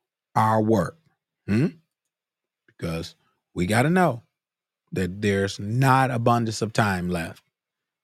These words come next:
As time continue to progress with the body of Christ, we know that we're living in the last days and we're coming, uh,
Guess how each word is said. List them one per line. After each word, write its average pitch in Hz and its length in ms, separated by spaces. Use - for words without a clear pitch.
As 90 220
time 101 360
continue 101 360
to 90 80
progress 98 520
with 98 220
the 95 80
body 95 320
of 92 80
Christ, 90 420
we 95 160
know 95 240
that 92 100
we're 92 200
living 92 340
in 87 80
the 87 80
last 87 380
days 90 280
and 87 140
we're 85 140
coming, 90 400
uh, 82 360